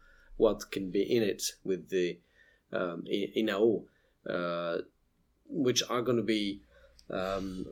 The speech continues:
the guides and the, um, uh, com-, comp-, compulsory rules to make, uh, Saint-Emilion or Pomerol. So they have the, the key in their hands.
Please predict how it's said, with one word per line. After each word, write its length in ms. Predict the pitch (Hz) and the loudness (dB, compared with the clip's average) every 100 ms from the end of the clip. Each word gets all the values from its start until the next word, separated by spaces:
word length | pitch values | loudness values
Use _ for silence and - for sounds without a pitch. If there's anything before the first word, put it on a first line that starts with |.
| - | 0
the 120 | 110 | 2
guides 680 | - 117 101 95 - - - - | 6 6 6 2 0 0 -4 -2
and 240 | 104 92 | -2 0
the, 280 | 101 98 95 | 0 2 0
um, 280 | 92 92 87 _ _ - | 0 -2 -6 _ _ -6
uh, 520 | 90 90 90 90 87 87 | -4 -2 -2 -2 -2 -6
com-, 200 | - 101 - _ - | -4 -4 -6 _ -4
comp-, 560 | 104 - 127 139 - | -4 -2 2 4 4
compulsory 840 | - 117 151 - 120 101 92 85 - _ | 0 6 8 8 6 8 4 0 -10 _
rules 480 | 107 131 127 113 - | 2 8 8 6 0
to 120 | - | 0
make, 420 | 110 92 87 - - - | 0 0 -2 -8 -14 -8
uh, 100 | 90 | -4
Saint-Emilion 520 | 85 110 104 98 95 | 0 0 0 -2 -2
or 100 | 92 | -4
Pomerol. 480 | 87 98 87 76 76 | -2 -2 -2 0 2
So 340 | - 95 87 - - - | 2 2 0 -2 -14 -8
they 160 | 98 131 | 0 2
have 260 | 151 123 | 4 4
the, 260 | 110 107 104 | 6 6 6
the 100 | - | 2
key 260 | - - 151 | -2 4 4
in 120 | 117 | 6
their 160 | 101 90 | 2 0
hands. 480 | 90 78 76 - | -2 -4 -8 -10